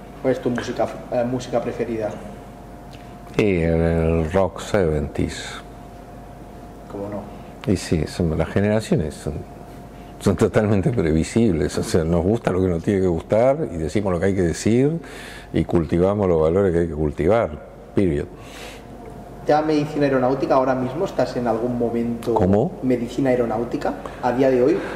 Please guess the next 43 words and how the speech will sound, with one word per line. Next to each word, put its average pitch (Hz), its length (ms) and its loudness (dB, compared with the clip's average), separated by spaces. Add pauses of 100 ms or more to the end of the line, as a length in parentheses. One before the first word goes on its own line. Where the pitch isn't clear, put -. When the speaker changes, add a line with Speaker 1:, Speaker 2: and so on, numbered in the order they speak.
Speaker 2:
No. 170 200 6
Speaker 1:
¿Practicas 151 600 2
algo 147 280 2
sobre 131 200 2
la 127 60 2
medicina 127 300 4
Speaker 2:
No, - 60 8
Speaker 1:
aeronáutica? 233 360 4
Speaker 2:
porque 185 160 4
la 185 60 6
medicina 202 420 4
aeronáutica 196 420 6
tiene 165 160 4
un 156 60 6
objetivo 147 400 2
muy 139 200 2
perverso, 95 680 4
que 120 120 0
es - 120 -2
hacerle 131 360 2
exámenes 117 420 0
médicos 107 440 2
a 98 60 2
los 85 140 0
pilotos 101 720 0 (640)
cuando 95 580 4
no 107 140 0
hace 107 160 -2
ninguna 95 340 2
falta. - 480 -2 (960)
Eh, 82 640 2 (760)
pues 294 120 4
la 285 60 4
única 160 220 6
razón 127 320 2
que 120 60 4
tendrías 101 340 4
para 90 180 2
bajar 87 240 0
un 87 100 -2
piloto 82 420 0
de 80 60 4
vuelo 92 580 2